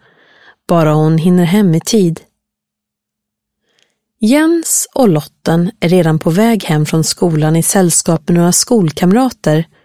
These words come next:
De svänger in på Väverigatan och stannar framför ett litet rosa hus med gröna fönster, bågar och en stor lummig trädgård. Det är här de bor med sina föräldrar, tant Tyra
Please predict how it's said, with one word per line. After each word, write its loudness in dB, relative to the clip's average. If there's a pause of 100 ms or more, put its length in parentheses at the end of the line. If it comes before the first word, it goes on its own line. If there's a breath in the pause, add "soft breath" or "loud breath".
(500)
De 0
svänger 0
in 2
på -2
Väverigatan 0
och -8
stannar 0
framför -2
ett -2
litet -2
rosa 0
hus -2
med -2
gröna 0
fönster, -2 (440 soft breath)
bågar 0
och -4
en 2
stor 0
lummig 0
trädgård. -2 (1040)
Det 0
är 2
här 0
de 0
bor 0
med 0
sina 0
föräldrar, 0 (260)
tant -2
Tyra 0